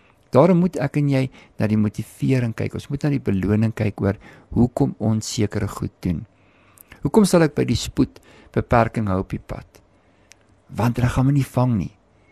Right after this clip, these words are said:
Want die verkeersdepartement sal dit nie weet nie. Want ek gaan die kaartjie opskeer. Wat is al die verskonings wat ek al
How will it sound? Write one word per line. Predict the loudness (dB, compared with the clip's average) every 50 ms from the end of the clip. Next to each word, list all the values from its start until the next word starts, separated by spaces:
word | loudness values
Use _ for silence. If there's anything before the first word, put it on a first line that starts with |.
| _ _ _ 2
Want | 4 4 4
die | 4
verkeersdepartement | 2 0 2 2 2 2 2 0 -2 0 0 -2 -2 -2 -2 0 0 0 0
sal | -2 -2 -2 -2
dit | -2 -2 -2
nie | -4 -2 -2
weet | -2 -2 -2 -2 -4 -6
nie. | -6 -4
Want | -2 -2 0
ek | 2 2
gaan | 2 0
die | 0
kaartjie | 0 2 2 4 2 2 -2 -6 -8
opskeer. | -8 -8 -10 -6 -2 -2 0 0 2
Wat | 0 0 0 -2
is | -2 -2
al | -2 -2
die | -2 0
verskonings | -2 -2 -2 0 2 4 6 6 6 4 2
wat | 0 0 0 -2 0
ek | 0
al | -2